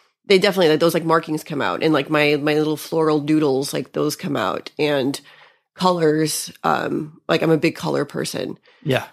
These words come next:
Speaker 1: Um, I see, like, you know, when I see, like, a pink, I know, like, how many different shades of different things are in there, and I can just, like, see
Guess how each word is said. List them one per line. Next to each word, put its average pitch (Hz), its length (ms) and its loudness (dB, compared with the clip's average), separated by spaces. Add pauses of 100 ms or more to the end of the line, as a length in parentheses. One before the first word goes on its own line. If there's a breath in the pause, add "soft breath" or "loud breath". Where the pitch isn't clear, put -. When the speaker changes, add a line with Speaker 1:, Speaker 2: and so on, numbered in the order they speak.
Speaker 1:
Um, 170 260 0
I - 120 2
see, 156 380 0
like, 139 480 -2 (320)
you 165 100 0
know, 147 120 4
when 151 100 6
I 151 60 6
see, 156 200 0
like, 147 240 -2
a - 60 -14
pink, - 400 -2
I 147 60 2
know, 135 400 2
like, 127 200 -2
how 156 180 -2
many 143 140 2
different 139 340 -2
shades 143 320 0
of 135 100 0
different - 420 -4
things 147 240 2
are 117 120 0
in 127 140 0
there, 110 160 -2
and 98 100 -4
I 131 60 -2
can 147 160 -4
just, 147 140 -6
like, 123 160 -2
see 139 480 0